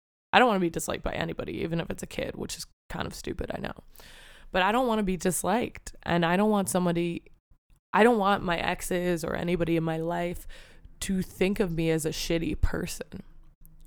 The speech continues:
But part of me is trying to get rid of that. Like, I need to stop caring about people who aren't even my life thinking about me. Like, even my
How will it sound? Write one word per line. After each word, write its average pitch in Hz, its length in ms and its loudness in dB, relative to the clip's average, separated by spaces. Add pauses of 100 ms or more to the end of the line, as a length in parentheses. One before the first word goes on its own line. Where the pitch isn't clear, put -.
(360)
But 196 120 2
part 196 200 6
of 254 100 6
me 180 160 6
is 170 120 2
trying 165 280 2
to 165 80 2
get 156 300 0
rid 165 120 2
of 175 100 2
that. - 360 0
Like, 170 240 4
I 170 220 6
need 185 240 2
to - 120 -8
stop - 560 -2 (1600)
caring 170 500 4
about 160 540 0 (460)
people 220 320 6
who 214 120 6
aren't 196 220 4
even 220 240 4
my 196 240 4
life 196 760 2
thinking 294 380 0
about - 360 2
me. - 260 -4 (1400)
Like, 202 120 8
even 294 280 6
my 254 240 2